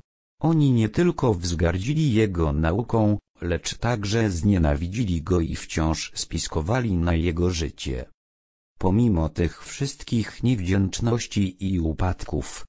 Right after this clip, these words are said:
Bóg cierpliwie znosił Izraela, ale teraz nastała chwila zapłaty. Jako naród byli oni zatwardziałego i przewrotnego serca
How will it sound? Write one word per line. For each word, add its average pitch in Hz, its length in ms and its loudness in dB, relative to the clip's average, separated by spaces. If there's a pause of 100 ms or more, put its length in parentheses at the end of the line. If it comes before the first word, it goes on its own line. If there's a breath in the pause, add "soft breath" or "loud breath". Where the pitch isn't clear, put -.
(160)
Bóg 92 320 -2
cierpliwie 113 760 0
znosił 120 600 0
Izraela, 87 840 0 (240)
ale 80 240 0
teraz 78 540 0
nastała 90 600 0
chwila 87 540 0
zapłaty. 78 760 -2 (440)
Jako 82 380 0
naród 85 460 0
byli 78 440 -2
oni 131 360 2
zatwardziałego 90 1200 0
i 165 140 -2
przewrotnego 95 880 0
serca 117 640 0